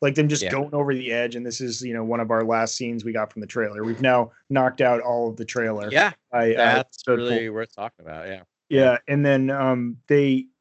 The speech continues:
Speaker 1: you know, so they plummet, but it was, like, such a cool scene of them going down that hill on speeder bikes. Like, <laughs> I'm just, someone loves speeder bikes there, and I, I don't think that's a
Speaker 2: I'm all
Speaker 1: bad
Speaker 2: for
Speaker 1: thing
Speaker 2: it.
Speaker 1: at all. It's like,
Speaker 2: Yeah.
Speaker 1: that was such a fun thing from, um,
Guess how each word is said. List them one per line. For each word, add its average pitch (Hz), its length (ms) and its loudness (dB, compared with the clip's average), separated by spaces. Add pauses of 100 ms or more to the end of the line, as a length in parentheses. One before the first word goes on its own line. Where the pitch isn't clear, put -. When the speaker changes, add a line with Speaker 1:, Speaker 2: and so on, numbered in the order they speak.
(300)
Speaker 1:
you 151 140 4
know, 131 180 6
so 131 140 -2
they 143 120 4
plummet, 165 480 -2
but 165 120 4
it - 20 6
was, 156 160 0
like, 156 140 -2
such - 400 -2
a 180 60 -8
cool 160 260 -4
scene 175 360 -2
of 135 80 -2
them 117 200 -2
going 123 340 -4
down 123 320 -2
that 113 240 -6
hill 139 320 2
on 110 160 -2
speeder 143 400 -2
bikes. 104 260 -6
Like, 127 240 0 (200)
<laughs> - 240 -12
I'm 143 100 0
just, 170 400 2 (160)
someone 240 460 2
loves 143 320 4
speeder 131 340 -2
bikes 156 240 4
there, 170 280 2
and 131 180 -4
I, 120 240 -4
I 120 180 -2 (720)
don't 156 240 4
think 156 220 2
that's 139 180 4
a 131 60 -4
Speaker 2:
I'm - 80 -2
all 123 60 2
Speaker 1:
bad 120 100 -2
Speaker 2:
for 120 180 -4
Speaker 1:
thing 117 140 -8
Speaker 2:
it. 127 40 -8
Speaker 1:
at 123 140 0
all. 113 340 -2 (260)
It's 139 180 0
like, 143 160 4
Speaker 2:
Yeah. 135 60 -6
Speaker 1:
that 143 140 2
was 139 140 -2
such 151 220 2
a 156 60 2
fun 143 260 0
thing 139 220 -2
from, 120 480 -4
um, 110 400 -2